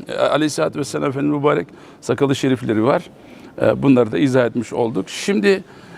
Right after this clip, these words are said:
e, inşallah aşağıda yer varsa Aleyhisselatü Vesselam Efendimizin, e,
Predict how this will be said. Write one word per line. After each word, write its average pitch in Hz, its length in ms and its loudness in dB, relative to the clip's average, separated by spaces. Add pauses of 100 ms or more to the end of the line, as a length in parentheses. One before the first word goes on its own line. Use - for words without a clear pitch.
(120)
e, 120 380 4 (520)
inşallah 156 380 4
aşağıda 151 320 0
yer 151 160 2
varsa 165 440 0 (960)
Aleyhisselatü 131 500 2
Vesselam 139 340 -2
Efendimizin, 120 560 -2 (500)
e, 110 580 2